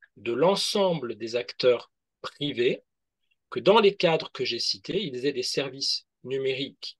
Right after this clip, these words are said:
accessibles, étant entendu qu'il y a, euh, quand même quelques exceptions, euh, à savoir les structures qui réalisent un chiffre d'affaires inférieur à deux millions d'euros,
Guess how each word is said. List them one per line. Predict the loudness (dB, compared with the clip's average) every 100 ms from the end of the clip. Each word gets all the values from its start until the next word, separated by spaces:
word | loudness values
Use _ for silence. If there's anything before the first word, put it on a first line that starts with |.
| _ _
accessibles, | -2 0 -4 -2 -2 -4 -4 -6 -8 _ _ -20 _ _ _ _ _
étant | 2 6 6
entendu | 6 4 2 0 -4
qu'il | -8 -12 -4 4
y |
a, | 4 4 0 -16 _
euh, | -2 0 -2 -6 -6
quand | -2
même | -2 -4 0
quelques | 4 4 2 -6 -4 -6
exceptions, | -4 -4 -2 -2 0 2 2 -2 -6 -6
euh, | -4 -2 -4 -4
à | -4
savoir | -2 2 2 4 6 6 2 -6 _ _ _ _ _ _
les | -10 -4 0
structures | 2 0 -4 -6 -6 -8 -2 -2 -2
qui | -4 -4
réalisent | -2 -2 -2 -4 -6 -4
un | 0
chiffre | 2 0 -4 -4
d'affaires | -2 -4 -2 2 2 0 -6 -18 _ _ _
inférieur | 2 2 2 -2 0 0 0
à | 0
deux | -2
millions | -2 -6 -10 -8
d'euros, | -8 -2 -2 -2